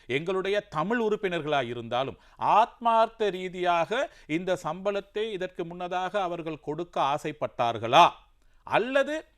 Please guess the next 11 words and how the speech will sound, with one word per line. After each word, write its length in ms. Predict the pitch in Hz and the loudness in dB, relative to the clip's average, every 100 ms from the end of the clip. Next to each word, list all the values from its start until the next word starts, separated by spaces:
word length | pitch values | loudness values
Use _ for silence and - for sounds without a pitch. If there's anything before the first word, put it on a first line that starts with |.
| _ _ | _ _
தங்களுடைய 760 | - 156 214 233 240 247 262 262 | -6 -6 -4 -6 -6 -6 -6 -4
அரசியல், 880 | 127 135 208 214 - 220 247 254 - _ - - - | -2 -2 -2 -6 -12 -6 -6 -6 -14 _ -20 -20 -12
ஆம், 880 | - 139 135 135 127 123 120 117 113 | -4 0 2 2 2 0 -2 -8 -14
அரசியல் 540 | 135 127 226 - 233 220 | -4 0 0 -2 -6 -2
வாழ்க்கையை 680 | 147 185 233 233 240 247 240 | 2 4 2 -2 -8 -8 -8
நகர்த்தி 540 | 143 156 240 269 269 | -2 2 2 0 -6
செல்வதற்கு, 540 | - 185 139 113 - 123 | -4 -4 -4 -8 -10 -6
நான் 320 | 120 127 143 | -4 -2 -2
ஆரம்பத்திலே 340 | 170 170 180 | -4 -6 -8
சொன்ன 320 | 165 160 170 | -6 -8 -6
மாதிரி, 360 | 160 160 165 285 | -6 -4 -6 -8